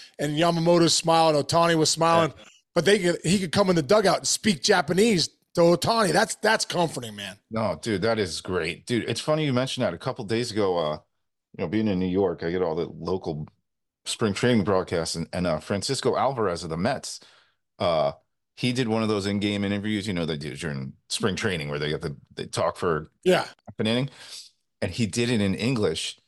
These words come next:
Speaker 2: and I was like, "I didn't know Alvarez spoke English yet." 'Cause he's a young kid, man. He's a rising star.
Speaker 1: Yeah.
Speaker 2: Right at the end, right at the end, uh, the entire booth was like, "Francisco,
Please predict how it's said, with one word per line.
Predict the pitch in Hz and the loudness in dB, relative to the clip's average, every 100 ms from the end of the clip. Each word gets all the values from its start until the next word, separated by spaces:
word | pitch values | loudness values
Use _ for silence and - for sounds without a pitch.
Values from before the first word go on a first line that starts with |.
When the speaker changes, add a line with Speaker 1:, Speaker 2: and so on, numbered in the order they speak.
| _ _ _ _ | _ _ _ _
Speaker 2:
and | 110 107 104 113 | -4 -4 -4 -2
I | |
was | 139 139 | -2 0
like, | 131 - _ _ | -2 -4 _ _
"I | - | -12
didn't | - 240 95 | -8 -6 -4
know | 95 92 85 | -4 -4 -4
Alvarez | 87 95 90 80 80 | -4 -6 -4 -4 -4
spoke | - - 104 98 | -6 -6 -6 -4
English | 139 117 73 - | -4 -4 -6 -6
yet." | 76 69 - | -6 -6 -10
'Cause | - | -8
he's | - | -4
a | 107 | -2
young | 95 | -2
kid, | 95 113 95 73 | -2 -4 -4 -6
man. | 69 | -8
He's | 73 76 | -8 -10
a | - | -10
rising | 87 85 92 87 | 0 2 2 0
star. | 82 117 98 | 0 0 0
Speaker 1:
Yeah. | 135 135 - - _ | 0 -2 -4 -14 _
Speaker 2:
Right | 98 123 139 | -2 0 0
at | 143 | 0
the | 127 123 | 0 0
end, | 87 85 - _ | -2 -6 -14 _
right | 101 117 | -2 -2
at | 117 | -2
the | 120 123 | 0 0
end, | 104 85 - _ | 0 -4 -10 _
uh, | 90 82 - | -2 -2 -4
the | 110 113 | -2 0
entire | 117 113 120 117 104 | 0 -4 -2 -4 -4
booth | 87 113 98 | -2 -4 -4
was | 101 | -4
like, | 87 - - _ _ _ _ _ _ _ - | -4 -6 -16 _ _ _ _ _ _ _ -6
"Francisco, | 104 127 131 - 80 78 | -4 -2 -4 -2 -2 -4